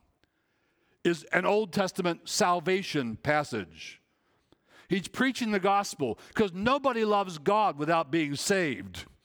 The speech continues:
Nobody loves God with all their heart and soul and mind and strength without being a regenerate, blood-bought child of the Lord Jesus Christ, even though they didn't know that name yet in this time. So, so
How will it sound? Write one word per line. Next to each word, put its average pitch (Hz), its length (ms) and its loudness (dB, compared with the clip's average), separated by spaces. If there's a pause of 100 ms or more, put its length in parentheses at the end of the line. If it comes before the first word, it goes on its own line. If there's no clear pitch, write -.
(640)
Nobody 269 280 2
loves 226 240 2
God 202 260 2
with 165 140 0
all 185 160 4
their 185 160 2
heart 180 240 2
and 160 80 -14
soul 185 240 0
and 160 80 -2
mind 165 240 2
and 151 100 -2
strength 165 240 0
without 160 240 2
being 175 200 0
a 160 100 0
regenerate, 175 880 0 (260)
blood-bought 156 920 0 (240)
child 185 420 2
of 147 80 -2
the 156 80 2
Lord 165 320 2
Jesus 160 400 0
Christ, 185 380 0 (100)
even 147 200 2
though 151 120 2
they 143 140 2
didn't 143 200 0
know 139 120 2
that 123 200 0
name 147 320 0
yet 123 200 0
in 117 80 -6
this 139 200 -2
time. 98 380 -2 (1200)
So, 175 400 0 (640)
so 196 240 2